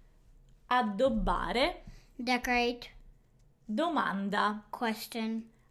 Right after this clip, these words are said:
Speaker 1: Albero di Natale.
Speaker 2: Christmas tree.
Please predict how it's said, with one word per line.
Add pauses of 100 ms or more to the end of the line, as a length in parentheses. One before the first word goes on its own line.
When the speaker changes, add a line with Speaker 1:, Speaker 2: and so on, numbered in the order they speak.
(120)
Speaker 1:
Albero
di
Natale.
Speaker 2:
Christmas
tree.